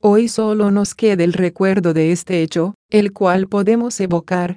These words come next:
cuando desprevenidamente alzamos la cara para tomar un nuevo aire de respiro en nuestras jornadas de trabajo, y, a la distancia nos choca la vista con la imagen del hombre de las abejas,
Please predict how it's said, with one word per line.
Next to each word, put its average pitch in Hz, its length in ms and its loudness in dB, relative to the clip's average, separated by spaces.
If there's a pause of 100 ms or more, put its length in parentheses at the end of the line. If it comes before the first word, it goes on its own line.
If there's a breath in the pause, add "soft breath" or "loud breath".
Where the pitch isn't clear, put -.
(140)
cuando 185 420 0
desprevenidamente 190 1120 0
alzamos 170 580 -2
la 170 140 0
cara 160 480 -2
para 180 220 0
tomar 175 360 0
un 165 160 0
nuevo 185 380 0
aire 185 300 0
de 175 120 0
respiro 190 600 -2
en 175 160 2
nuestras 175 440 -2
jornadas 175 680 0
de 175 100 0
trabajo, 170 680 0
y, 185 140 -2 (140)
a 190 120 0
la 175 160 0
distancia 190 640 -2
nos 165 260 -4
choca 185 340 -2
la 175 140 0
vista 214 420 -2
con 165 200 -4
la 165 80 0
imagen 180 520 0
del 170 200 2
hombre 185 400 2
de 175 100 0
las 175 220 -2
abejas, 175 640 -4